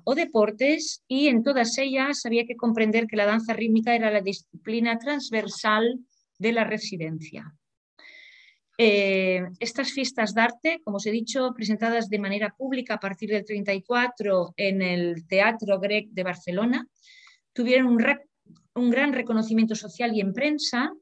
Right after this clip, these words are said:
y de hecho plasmaban a modo pedagógico, como resultado de trabajos de proyectos, eh, los resultados de una práctica parada-,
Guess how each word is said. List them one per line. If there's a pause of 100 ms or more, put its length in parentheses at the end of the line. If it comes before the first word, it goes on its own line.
(340)
y
de
hecho
plasmaban (200)
a
modo
pedagógico,
como
resultado
de
trabajos
de
proyectos, (460)
eh,
los
resultados
de
una
práctica
parada-,